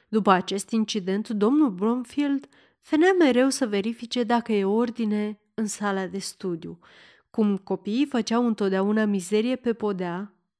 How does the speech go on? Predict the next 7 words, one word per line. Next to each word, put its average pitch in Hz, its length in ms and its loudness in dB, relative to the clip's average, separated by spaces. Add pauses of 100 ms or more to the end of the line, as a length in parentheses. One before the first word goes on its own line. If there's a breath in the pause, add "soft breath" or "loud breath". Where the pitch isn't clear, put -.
cu - 140 -8
bucăți 294 560 0
de 196 160 -2
jucării, 196 840 -6
bețe, 190 840 -4
pietre, 208 720 -2 (140)
paie, 202 520 4